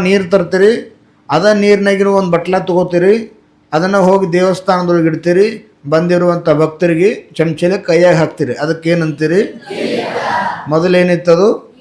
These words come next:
ತೀರ್ಥ. ಒಂದು ಜೋಳದ ಕಾಳು ಐತಿ, ಒಂದಿಷ್ಟು ಜೋಳದ ಕಾಳು ಅದಾವ, ಆ ಥರನ ಪುಡಿ ಮಾಡ್ತೀರಿ, ಏನಾಕೈತಿ ಅದು? ಅದನ್ನ ಹಿಟ್ಟು ನೀರ್ ಹಾಕಿ ಕಲಸ್ತೀರಿ, ಅದಕ್ಕೆ ಏನಾಕೈತಿ ಅದು?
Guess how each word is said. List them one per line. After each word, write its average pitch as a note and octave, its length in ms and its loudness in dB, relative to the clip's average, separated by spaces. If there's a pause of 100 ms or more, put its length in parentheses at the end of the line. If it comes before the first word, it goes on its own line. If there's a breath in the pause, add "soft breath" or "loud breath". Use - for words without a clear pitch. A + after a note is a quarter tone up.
(1300)
ತೀರ್ಥ. F#2+ 360 -14 (1200)
ಒಂದು F3 180 0 (120)
ಜೋಳದ G3 320 4 (100)
ಕಾಳು G3+ 280 4
ಐತಿ, F#3 200 -2 (100)
ಒಂದಿಷ್ಟು F#3 400 -2
ಜೋಳದ F3 280 4 (100)
ಕಾಳು F3+ 200 4
ಅದಾವ, F3 200 2 (140)
ಆ E3 120 2
ಥರನ F3+ 240 -2 (100)
ಪುಡಿ F3 160 0 (100)
ಮಾಡ್ತೀರಿ, E3 380 0
ಏನಾಕೈತಿ E3 380 -2
ಅದು? G3+ 100 0 (1700)
ಅದನ್ನ F3 240 0 (100)
ಹಿಟ್ಟು F3+ 340 -2
ನೀರ್ F3+ 220 0
ಹಾಕಿ F3 260 0
ಕಲಸ್ತೀರಿ, E3+ 440 2
ಅದಕ್ಕೆ D#3 240 -2
ಏನಾಕೈತಿ E3+ 400 -2
ಅದು? G3+ 100 0